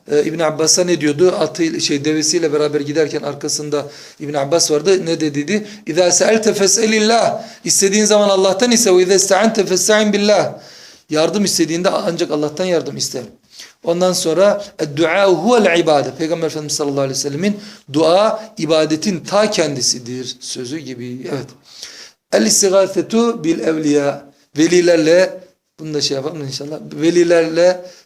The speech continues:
yardım istemek, velilerden yardım istemek. Yine aynı başlıklarda gidiyor. Demek ki bu meseleler çok yer etsin diye bu başlık altında farklı farklı fetvaları buralara almışlar. Bir baş-,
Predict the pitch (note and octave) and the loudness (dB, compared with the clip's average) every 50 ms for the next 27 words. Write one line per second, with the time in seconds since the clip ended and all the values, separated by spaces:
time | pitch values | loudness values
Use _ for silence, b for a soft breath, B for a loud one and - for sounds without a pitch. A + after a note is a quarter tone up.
0 | B D3+ D3+ D3+ D3+ D#3 E3 E3 D3 C#3 C#3 C#3 C3 A2+ C3+ D3+ D3+ D3 C#3+ D3 | B -2 0 0 2 0 0 -2 -4 -4 -6 -6 -8 -6 -4 -4 -2 -2 -2 -2
1 | C#3+ C#3+ C#3+ D3 C#3 C#3 C#3 C#3 C#3 - C#3+ D3 D3 E3 E3 E3 E3 D#3+ D#3+ D#3 | -2 -2 -4 -4 -4 -4 -6 -6 -8 -8 -10 -8 -6 -4 -4 -2 -2 -2 -4 -2
2 | C#3+ D3+ C#3+ - - - - D3+ D3 D3 D3+ D3+ C#3 C#3 C#3+ F3+ G3+ A3+ G3+ B | -4 -2 -2 -2 -4 -4 -4 -4 -2 -2 -2 -4 -4 -2 0 2 2 2 0 B
3 | B B B B B - F#3+ F#3 F3 F3+ F3+ F3+ F#3+ F#3+ F#3 F#3 F3+ - F#3 F3+ | B B B B B -2 0 0 0 -2 -4 -4 -2 0 2 2 2 2 0 0
4 | F3+ F#3 F3+ D#3+ - - - G3+ G3 F#3+ - - - - G#3 G3 E3 D3+ C#3 D3+ | 2 2 2 2 0 0 0 2 2 0 -2 -8 -16 -16 -12 -10 -8 -2 0 2
5 | F3+ G3 G3 G#3+ F#3+ F3 E3+ - - - A#3 G#3+ F#3 D#3 E3 F3 G3+ A#3 B3 A#3 | 2 4 2 2 2 0 0 0 0 2 2 2 2 4 4 4 4 2 0 -2
6 | A#3+ B B B B B F3+ F#3 F3+ F#3+ F#3 F3+ - A3 - F#3 F3+ E3 - - | -4 B B B B B -6 0 2 2 2 2 0 0 2 2 2 2 2 -2
7 | D#3+ E3 F3 G3 F#3 - F3+ E3 D#3+ E3 G3 F3 E3+ D#3+ D3 - F#3+ G3+ G3 G3 | -4 0 2 2 2 2 0 -2 -2 -2 -6 -4 -4 -4 -4 -2 -2 -2 -2 -2
8 | G3+ B B B B B - - D#3+ D3+ - D#3+ D3+ C#3+ C#3+ C3+ A#2+ - D3+ D3 | -8 B B B B B -6 -4 -4 -2 0 0 0 2 2 2 0 0 0 0
9 | C#3+ C#3 C3+ C#3 D#3 F3 - D#3 D3 C#3+ C#3 C3+ - D3 C3+ - - - - _ | 0 0 0 0 0 0 0 0 -2 -4 -6 -4 -4 -4 -4 -4 -8 -18 -20 _
10 | _ _ _ B B B B B B E3 F#3+ G3+ F3 F3+ F3 D#3+ C#3+ - | _ _ _ B B B B B B -4 -2 0 2 2 2 2 0 -6